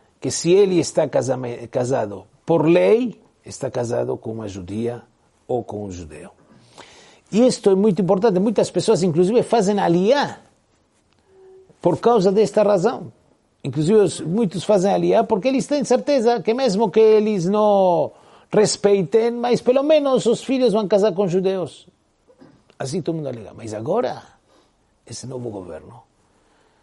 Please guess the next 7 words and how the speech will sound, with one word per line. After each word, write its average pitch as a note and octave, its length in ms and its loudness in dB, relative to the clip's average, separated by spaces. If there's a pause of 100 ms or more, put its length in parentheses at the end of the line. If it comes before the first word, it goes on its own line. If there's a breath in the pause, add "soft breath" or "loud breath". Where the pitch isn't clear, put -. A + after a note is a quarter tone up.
(480)
uma G3+ 420 -2 (340)
das G2+ 240 -14
propostas - 960 -8 (380)
do A2+ 160 -10
governo F#2+ 480 -14
novo G#2 460 -10
é F#3 220 -8